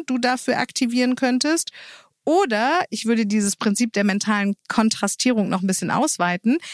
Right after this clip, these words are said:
Wenn du dir überlegst, „Hey, das ist mein Ziel, das möchte ich erreichen“, dann einmal innerlich zu überprüfen, „Was wäre denn, wenn es mir nicht gelingen würde? Wie würde ich mich dann fühlen? Wie würde ich damit umgehen?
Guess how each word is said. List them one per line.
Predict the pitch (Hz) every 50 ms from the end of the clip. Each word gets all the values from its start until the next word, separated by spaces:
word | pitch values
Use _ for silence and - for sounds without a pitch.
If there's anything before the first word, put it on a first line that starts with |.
| - - - - -
Wenn | 190 190 208 233 269 320 339 302
du | 269
dir | 226 247 240 190
überlegst, | 226 214 214 214 240 277 320 294 220 - - - 214
„Hey, | 202 196
das | 202 226 262 - -
ist | - - 262
mein | 247 240 240
Ziel, | - - 214 185 170
das | 185 214 240 - -
möchte | 226 226 - -
ich | 208 -
erreichen“, | 214 202 196 190 185 170 175 180 - - - 143 165 233 330 359 - - - - - - _
dann | - 196 202 240 285 311 - -
einmal | - 233 277 302 320 311 294 254
innerlich | - 226 254 262 247 240 240 214 -
zu | - 208
überprüfen, | 202 202 202 202 - - - 220 214 - 214 202
„Was | 196 196 190 - 190
wäre | 202 220 247 269 262 240
denn, | 226 220 214 220 214
wenn | 208 208 196
es | 196 -
mir | 214 190
nicht | 196 196 185 - -
gelingen | 208 196 185 170 165 151 151 156 156
würde? | - 82 82 - - - -
Wie | - 190 226 247 226
würde | 226 254 220 233
ich | - -
mich | 220 -
dann | - 220 208 202 196
fühlen? | - - - 294 311 330 339 349 349 - _ - - _ _
Wie | 208 226 247 247 220
würde | 233 240 220 226
ich | -
damit | - 214 202 196 190 -
umgehen? | - 254 269 277 262 233 247 247 240 240 247 247